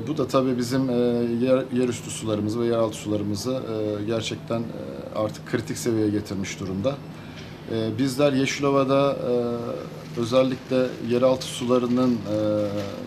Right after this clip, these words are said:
çekilmesinden kaynaklı Salda Gölü'nün de, e, artık hızla, e, su seviyesinin düşmesine neden olduğunu biliyoruz. Bunda tabii en temel etkenlerden birisi ve, ve yapılması gereken aslında,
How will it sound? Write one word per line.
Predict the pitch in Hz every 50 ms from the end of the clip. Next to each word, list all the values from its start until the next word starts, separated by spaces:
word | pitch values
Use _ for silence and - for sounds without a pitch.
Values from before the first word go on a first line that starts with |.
| -
çekilmesinden | - - 123 113 - 120 120 127 120 - - 127 123 120 117 -
kaynaklı | 117 117 113 113 113 110 - - 147 156
Salda | 151 - - - - - 135 143 139 127 127
Gölü'nün | 117 110 123 120 120 127 131 135 135 127 113
de, | 120 113 110 - - - - - - - - - - - - 110
e, | 107 107
artık | 107 - 107 113 117 117 - - 135 - - -
hızla, | - 156 143 131 120 120 117 113 107 - - - - -
e, | 107 107 107 107 104 104 - - - - - - - -
su | -
seviyesinin | 123 - 127 113 117 113 107 113 120 113
düşmesine | 117 113 - - 120 110 - 123 113 117 117
neden | 110 120 117
olduğunu | 117 117 113 107 113 113 113 110 101 101
biliyoruz. | 104 95 104 101 104 113 151 - - - - - - - - - - - - - - -
Bunda | 135 143 147 156
tabii | 156 - 170 143 151 151 - -
en | 139 147 143
temel | - 151 135 139 139 139
etkenlerden | 135 135 - - 139 131 135 135 135 131 131 139 135 135
birisi | 135 139 135 123 - 131 127
ve, | 123 120 117
ve | 120 117
yapılması | 113 113 110 - 120 117 123 117 - 127
gereken | 120 117 110 104 113 113
aslında, | 110 110 107 - - - 110 113 123 135